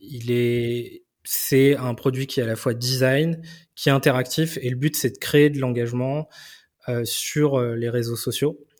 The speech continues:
puisqu'en fait, il va permettre de construire une communauté, euh, qui a déjà vécu une expérience,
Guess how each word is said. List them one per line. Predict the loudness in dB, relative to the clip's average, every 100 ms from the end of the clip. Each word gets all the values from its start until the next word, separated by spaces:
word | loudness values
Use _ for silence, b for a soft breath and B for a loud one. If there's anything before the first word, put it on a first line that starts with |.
| -18
puisqu'en | -10 -8 -6 -4
fait, | -2 -2
il | -4
va | -4
permettre | -4 -4 -2 -4
de | -6
construire | -6 -4 -4 -2 -2 -2 -10 _
une | -8
communauté, | -4 -4 -2 -2 0 0 0 B B B B _ -10
euh, | -6 -6 -8
qui | -8 -4 -2
a | -2 -4
déjà | -2 0 2 2 2 -2 -6
vécu | -4 -2 -2 0
une | 0
expérience, | 0 -4 -4 -4 -6 -6 -10